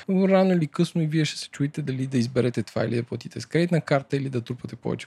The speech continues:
пари, за да инвестирате в това. Така че това ни е темата. Купи сега, плати после. Но преди да, преди да пристъпим към темата, искам да кажем, че, а, този епизод, а, също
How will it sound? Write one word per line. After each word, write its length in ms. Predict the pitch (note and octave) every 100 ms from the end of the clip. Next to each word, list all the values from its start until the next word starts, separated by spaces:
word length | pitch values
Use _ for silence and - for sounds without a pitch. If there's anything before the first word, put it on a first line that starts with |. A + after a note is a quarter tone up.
| -
пари, 180 | - G#2+
за 120 | A#2
да 120 | A#2 A#1+ B1+
инвестирате 580 | - - - - - -
в 140 | -
това. 140 | - - - - - -
Така 240 | D#3 C3+
че 340 | - C#3 C3+ C3 - _ - D3 C3
това 220 | D3 B2
ни 100 | A2+
е 40 |
темата. 480 | G2 G#2 D3 A#3 A#3+ - - -
Купи 240 | - B2
сега, 240 | - A#2+ G#2+
плати 260 | - -
после. 380 | - F#2+ - A#3 - _ - - - - -
Но 160 | D#3+ D3+
преди 320 | D3+ D3 G3
да, 400 | G#3 G3+ F#3 E3+ - _ _ _ _ _ _ _ _ - -
преди 200 | C#3 D#3+
да 120 | F3+ E3+ _ _
пристъпим 420 | D3 C3 D#3 D3+
към 120 | C3+ A#2
темата, 600 | F3 F#3+ G3 G#3 G#3 G3+
искам 240 | E3+ -
да 60 | D#3
кажем, 320 | D3+ D3 C#3
че, 420 | C3 D3 C#3+ C#3 C#3+ -
а, 340 | C3 A#2+ A#2
този 220 | A#2+ C#3 C3+
епизод, 380 | B2 A#2+ B2+ _ -
а, 360 | B2+ A#2+ B2+ B2 - _
също 360 | - C#3+ -